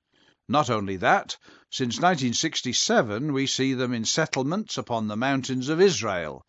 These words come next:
and, as has been pointed out many times before on this program, this is Judea and Samaria, the so-called West Bank. This is where God says he will feed his sheep.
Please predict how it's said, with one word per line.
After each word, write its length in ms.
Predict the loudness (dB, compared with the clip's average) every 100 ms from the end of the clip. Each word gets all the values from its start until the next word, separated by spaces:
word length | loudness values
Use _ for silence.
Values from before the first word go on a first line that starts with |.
| _ _ _
and, 360 | -4 0 0 -4 -10 _ _ _ _ _
as 200 | 0 0
has 260 | 0 -2 -2
been 360 | -2 -2 -2
pointed 460 | -2 0 0 0 0
out 240 | 0 -2
many 300 | -2 -2 0
times 440 | -2 -2 -2 -4 -8
before 480 | -12 -4 0 2 0
on 140 | -4
this 180 | -8 -10
program, 680 | -4 -2 0 0 0 -2 -6 -14 -20 _
this 220 | -4 -4
is 220 | -2 -4 -6
Judea 680 | -6 -6 -4 0 0 0
and 140 | -2 -6
Samaria, 680 | -2 0 0 0 -4 -8 -10
the 160 | -10
so-called 680 | -8 -6 -6 -6 -4 -4 -6
West 440 | -8 -10 -8 -12 -12
Bank. 400 | -12 -12 -20 -20 _ _ -20 _ 0
This 280 | 2 4
is 120 | 0 2
where 240 | 4 4
God 320 | 4 4 4
says 360 | 0 -2 -2 -2
he 160 | -4
will 180 | -4 -4
feed 500 | -6 -4 -2 0 -2
his 180 | -4 -4
sheep. 500 | -4 -4 -6 -6 -16